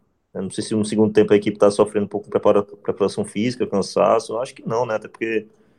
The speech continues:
são poucos jogos, mas dá a impressão que o Náutico tem uma rotação no primeiro tempo e, e uma rotação diferente no segundo tempo, mas é só realmente uma questão de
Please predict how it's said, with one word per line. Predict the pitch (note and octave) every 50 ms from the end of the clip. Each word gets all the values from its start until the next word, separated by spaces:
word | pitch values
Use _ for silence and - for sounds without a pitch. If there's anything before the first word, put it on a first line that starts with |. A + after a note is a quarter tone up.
| _ _ _ _
são | - - G#2+ G#2
poucos | - G#2+ G#2 G#2+ A2+ G2+
jogos, | F#2 F#2+ G#2 A2 A2
mas | A2+ A2+ A2 G#2+ - -
dá | G2+ G2+ A2
a | A#2
impressão | A#2 - A2+ A#2 A2 - B2 A2+
que | - -
o | A#2+
Náutico | A2+ A2+ A2 - - B2 A2 - _ _ _ _ _ _ _ _ _ _
tem | _ A2
uma | A2+ A#2+
rotação | A#2 A#2+ A#2 A#2+ A2 - A#2+
no | A2
primeiro | A#2+ B2 A2+ -
tempo | - A#2 A2+ - C3
e, | B2+ B2+ B2 A#2+ A#2 A2+ A2 -
e | A#2 A#2+ A#2 A#2 A#2 A2+ A2+ A2 A2 A2 A2
uma | A2 G#2+ G#2+
rotação | A2 G#2+ A2+ G#2+ - A2+
diferente | G#2+ - A#2+ A2 A2 -
no | A#2
segundo | - - A#2+ B2+ C3
tempo, | - C3+ C3+ C3+ C3+
mas | D#3 D#3 D#3+
é | D3+
só | D3+ - D3 D3+
realmente | D#3 D3+ D3 C#3+ D3 D3 D3
uma | D3 D3 C#3 C3
questão | - - C3+ - - C3+ C3+
de | C3+ C3+ C3 A2+ -